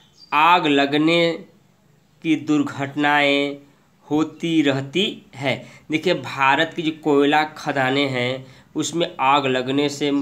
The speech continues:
जन धन की भी या मजदूरों की, का, की हानि होती है, जन धन की भी हानि होती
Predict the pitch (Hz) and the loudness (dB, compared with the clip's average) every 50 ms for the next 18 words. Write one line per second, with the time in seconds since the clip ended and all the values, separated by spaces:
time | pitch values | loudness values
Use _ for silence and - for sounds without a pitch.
0 | 135 - - - - - - 135 123 120 120 113 - 113 123 143 151 156 156 156 | -4 -8 -16 -20 -20 -14 -12 -12 -12 -12 -14 -16 -16 -4 -2 0 2 2 2 0
1 | - 127 135 139 143 139 143 156 151 139 147 151 156 151 143 143 139 135 120 131 | -2 -2 -2 -2 -2 -2 -2 -2 -2 0 0 0 0 0 2 0 0 -2 -2 -4
2 | 139 135 135 147 151 151 - - 151 147 147 143 143 - - - - - - - | -4 -2 0 0 -2 -2 -4 -2 -2 0 0 -2 -4 -6 -14 -20 -20 -20 -20 -20
3 | - - - - - - - - - 147 135 - - - - - 135 - 151 127 | -20 -20 -18 -16 -16 -14 -12 -8 -6 -6 -6 -8 -10 -12 -12 -14 -8 -6 -6 -6
4 | 117 127 127 127 131 139 139 131 123 127 120 120 - 175 214 247 - - - - | -2 -2 0 0 2 0 0 0 0 -4 -6 -4 -4 -2 -2 -2 -2 -6 -12 -18
5 | - - - - - 147 131 113 98 - - - - - - - 135 131 127 143 | -20 -20 -16 -8 -4 -2 -2 -2 -2 -6 -12 -18 -20 -20 -14 -12 -12 -4 -2 0
6 | 147 143 135 139 135 131 131 143 131 127 131 120 131 127 127 127 131 127 117 123 | 0 0 0 -2 -4 -4 -4 -4 -4 -4 -6 -4 -2 -2 -2 0 -2 -4 -4 -4
7 | 120 120 - - 202 240 - - | -6 -8 -4 -4 -2 -2 -2 -4